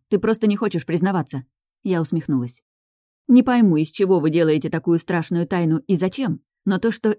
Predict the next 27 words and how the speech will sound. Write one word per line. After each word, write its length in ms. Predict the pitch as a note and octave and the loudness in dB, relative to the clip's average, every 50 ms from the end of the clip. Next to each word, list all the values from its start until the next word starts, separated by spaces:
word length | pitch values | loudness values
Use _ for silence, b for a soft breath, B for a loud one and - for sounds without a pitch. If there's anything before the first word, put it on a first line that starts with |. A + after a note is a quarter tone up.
| _ - | _ -2
и 100 | G#3+ G3 | -4 -4
ты, 220 | G3+ - A#3 G#3 | -2 -2 -2 -4
и 160 | - - F#3+ | 0 0 0
Гол 220 | D#3+ E3 F#3 F#3 F3+ | 2 2 2 2 0
тот 240 | - E3+ D3 E3 | -2 -4 -6 -6
что-то 240 | - - D3+ - D#3+ | -6 -6 -6 -6 -6
скрываете, 580 | - - G3 A#3 D4 D4+ B3 D3+ - C#3 C3+ - _ _ | -6 -6 -6 -6 -2 -2 -2 -2 -2 -6 -10 -10 _ _
ясно 380 | - A#3 C#4 B3 - - C3+ | -4 -4 -2 -2 -4 -4 -4
как 180 | - - F#3+ F#3 | -2 -2 -2 0
день». 320 | F3 G#3 D#3+ C#3 B2+ B2 _ _ _ _ _ _ _ _ _ _ _ _ _ _ _ - | 2 2 2 2 0 -4 _ _ _ _ _ _ _ _ _ _ _ _ _ _ _ -2
«Ну, 380 | C#3+ C#3 D3+ E3+ E3+ D#3+ C#3 C3+ D#3+ | -2 0 0 0 0 0 0 0 -2
это 180 | C#3+ E3+ F#3+ A#3 | -4 -4 -4 -4
ж 60 | - | -2
не 100 | A#3+ A#3 | 0 0
моя 220 | A#3 A#3+ C4+ C#4 | 0 0 -2 -2
тайна», — 340 | - - C#3+ C3 A#2+ A2+ - - _ _ _ _ - | -2 -2 -2 -2 -2 -4 -4 -10 _ _ _ _ -4
виновато 460 | D3+ D#3+ F3 E3 D3+ C#3 C3+ C3 C3 | -2 0 2 2 2 0 -2 -4 -4
пояснил 440 | - C#3+ C#3 C3+ - - D3 C3+ B2+ | -4 -2 -4 -2 -2 -2 -2 -2 -2
он. 240 | B2 C3 B2+ B2+ - _ _ _ _ _ _ _ _ _ _ _ _ _ _ | -2 -4 -6 -8 -12 _ _ _ _ _ _ _ _ _ _ _ _ _ _
«Я 160 | - G#3+ A#3+ A#3+ | -2 0 0 2
догадываюсь, 500 | A3 A#3 G#3 A#3 F#3+ D3 C3 C#3 C3+ C3 | 2 2 2 0 0 2 2 0 0 0
что 160 | - - D#3+ | -2 -2 -2
некромант 480 | D#3+ D3+ - E3 E3 F3 E3+ D#3 C#3+ | -2 -2 -2 -2 -2 -2 0 -2 -2
хочет 300 | - - D#3 D#3+ D#3+ C#3+ | -2 -4 -4 -4 -4 -6
от 80 | D3+ D3 | -4 -2
меня 240 | F3 E3+ E3+ E3 E3+ | -2 0 0 0 -2
избавиться, 480 | D#3 D#3 G3+ F#3+ D3 C3 - - C#3+ | -2 -2 -2 -2 -2 -4 -6 -10 -16